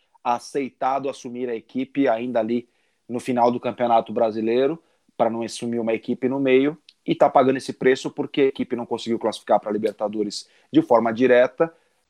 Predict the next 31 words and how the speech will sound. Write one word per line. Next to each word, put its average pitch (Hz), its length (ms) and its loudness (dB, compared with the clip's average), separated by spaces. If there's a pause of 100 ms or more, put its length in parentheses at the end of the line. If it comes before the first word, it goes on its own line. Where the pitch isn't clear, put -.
(140)
não 156 260 4
está 151 240 4
mais 135 240 -2
na 131 60 -10
Libertadores, 127 920 -4
não 170 100 -10
tem 160 220 -6
como 147 300 -4
ir 135 120 2
pra 123 140 -6
Sul-Americana, 123 840 -4 (380)
que 117 100 -10
querendo 123 300 2
ou 123 80 4
não 120 180 6
é 117 40 2
um 113 80 -4
campeonato 113 460 -2
também 113 240 -4
importante, 127 640 0
vai 120 160 4
ficar 113 220 0
simplesmente 117 600 -6
com 120 160 0
o 113 40 0
Campeonato 110 440 -2
Paulista, 113 520 4 (440)
que 120 100 -2
vem 131 160 4
mal, 123 400 6 (340)
que 110 220 -8